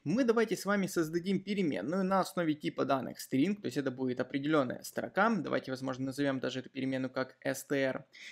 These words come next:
И внутри этой переменной мы будем устанавливать тот текст, который будет на кнопке, которую нажал пользователь.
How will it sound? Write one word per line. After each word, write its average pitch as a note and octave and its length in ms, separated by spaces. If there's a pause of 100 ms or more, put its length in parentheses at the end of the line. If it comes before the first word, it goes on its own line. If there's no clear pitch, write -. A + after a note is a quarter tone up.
(160)
И G#3 300
внутри G3 460
этой G3 240
переменной G3 720 (180)
мы A#3 140
будем G#3+ 260
устанавливать F#3 760
тот - 420
текст, E3+ 400
который G#3 260
будет E3+ 340
на E3 140
кнопке, B3 720
которую G#3+ 380
нажал C#3+ 380
пользователь. C3 580